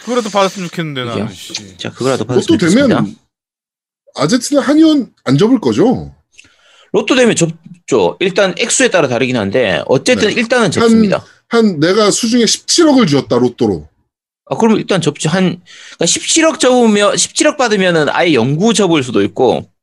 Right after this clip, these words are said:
Speaker 3: 네.
Speaker 2: 한 십억 정도다. 그러면 일단 한 삼 년 정도만 접-,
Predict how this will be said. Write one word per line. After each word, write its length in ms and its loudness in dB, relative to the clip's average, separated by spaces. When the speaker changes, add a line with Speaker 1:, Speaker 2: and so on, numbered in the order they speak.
Speaker 3:
네. 80 -6
Speaker 2:
한 220 -2
십억 400 0
정도다. 600 -2
그러면 300 -2
일단 300 -4
한 160 -4
삼 240 -4
년 220 0
정도만 360 0
접-, 160 -2